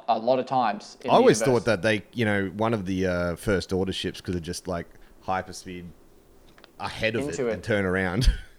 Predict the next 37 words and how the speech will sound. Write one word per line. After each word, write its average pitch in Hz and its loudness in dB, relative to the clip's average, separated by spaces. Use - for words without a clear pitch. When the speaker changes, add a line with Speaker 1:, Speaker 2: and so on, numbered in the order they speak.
Speaker 1:
Yeah, 185 6
Speaker 2:
And - -8
Speaker 1:
like, - 6
Speaker 2:
be 123 8
able 117 8
to 117 10
Speaker 1:
there's 117 4
Speaker 2:
shoot 139 6
into 123 4
the 110 4
front, 110 2
which 98 -4
had 101 2
no 95 2
shields. 92 0
But, 98 2
I 151 6
don't 123 4
know, 107 -2
I 135 2
quite 135 2
like 113 0
the 110 -2
tension 98 -2
of 85 -2
it, 85 -6
you 87 -6
know, 80 -4
them 82 -4
just - 0
being 80 -4
out 76 -4
of 73 -6
reach 73 -8
the 78 -4
whole 78 -4
time. 73 -8